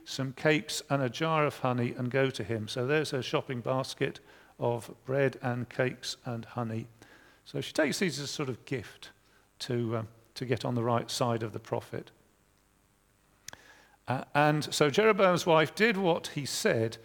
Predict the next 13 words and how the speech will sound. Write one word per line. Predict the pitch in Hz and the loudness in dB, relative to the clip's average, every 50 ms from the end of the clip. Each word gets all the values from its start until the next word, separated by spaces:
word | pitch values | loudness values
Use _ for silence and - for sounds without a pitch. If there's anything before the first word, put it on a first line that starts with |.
| - - _ | -20 -18 _
and | - 143 139 139 | -2 0 0 2
went | 139 165 170 180 202 | 2 2 2 2 0
to | - - 156 147 | -2 0 2 2
Ahijah's | 147 123 131 180 180 160 139 143 120 - - | 2 2 0 0 -2 -2 -4 -4 -4 -2 -2
house | 127 120 120 117 110 - - - - - - _ | 0 0 0 0 -2 -4 -8 -8 -12 -20 -16 _
in | - 131 123 | -6 -6 -4
Shiloh. | - - - 147 147 139 131 120 104 101 101 107 107 - _ - - - - - - - _ _ - - 135 - - - _ _ _ _ _ _ _ _ _ _ - | -4 0 2 4 4 4 4 2 0 -2 -4 -6 -10 -16 _ -20 -20 -20 -20 -20 -20 -20 _ _ -14 -10 -10 -10 -10 -10 _ _ _ _ _ _ _ _ _ _ -4
Now | 127 127 | -2 0
there's, | 147 190 226 226 190 - - - - - _ _ _ - | 2 4 4 4 2 2 -2 -4 -6 -10 _ _ _ -4
uh, | 127 123 120 117 117 139 - - - - - - 135 - 123 117 | -2 -2 0 -2 -2 -4 -8 -12 -20 -20 -20 -18 -16 -16 -14 -6
the | 120 139 135 139 - - | -2 -2 0 0 0 2
old | 165 156 156 139 131 117 | 4 6 6 6 4 2
prophet. | - - - 131 120 - - 165 190 - - | 2 4 4 4 4 4 0 0 0 0 -4